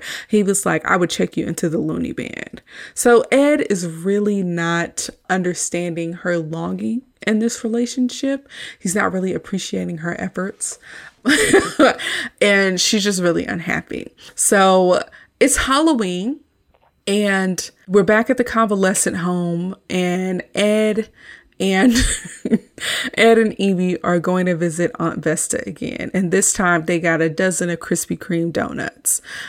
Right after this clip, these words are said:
Ninny ends up finding Evelyn in the lobby, and Ninny is saying, like, the neighbor that she's staying there with isn't doing well and that she'll have to stay a little longer. And then she mentions fried green tomatoes from Whistle Stop Cafe. So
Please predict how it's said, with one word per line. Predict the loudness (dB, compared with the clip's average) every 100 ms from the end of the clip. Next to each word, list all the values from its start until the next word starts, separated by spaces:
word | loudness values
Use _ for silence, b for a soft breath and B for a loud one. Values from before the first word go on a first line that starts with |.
| B
Ninny | 2 4 4 2
ends | 0 0
up | -2
finding | -2 0 0 0 -2
Evelyn | -2 -2 0 -2
in | -2 0
the | 0
lobby, | 0 -2 0 0 2 0 -2
and | -2 0 0 0 -2 -6 B B B 0
Ninny | 4 4 4
is | 2 0
saying, | 0 -2 0
like, | -2 0 0
the | 2
neighbor | 2 2 0 0
that | -2
she's | -2 -6 -6
staying | -4 -2 -2 -2
there | -2 0
with | -2 -4 -4
isn't | -2 -4 -6
doing | -4 -4 -4
well | -4 -2 -4
and | -4 -4
that | -4 -4
she'll | -4
have | -4 -4
to | -4
stay | -4 -2
a | -2
little | 0 -2 -2
longer. | -2 -4 -4 -6 -6 -8 B B B B B
And | 4 4
then | 4
she | 4 6
mentions | 6 4 0 -2
fried | 0 2 4 0
green | -2 -2 -2
tomatoes | -2 0 2 4 4 0
from | -4 -2 -2 -4 -6 -6
Whistle | -6 -4 -4
Stop | -4 -4 -6
Cafe. | -10 -10 -10 -8 -8 -8 -6
So | 0 2 2 0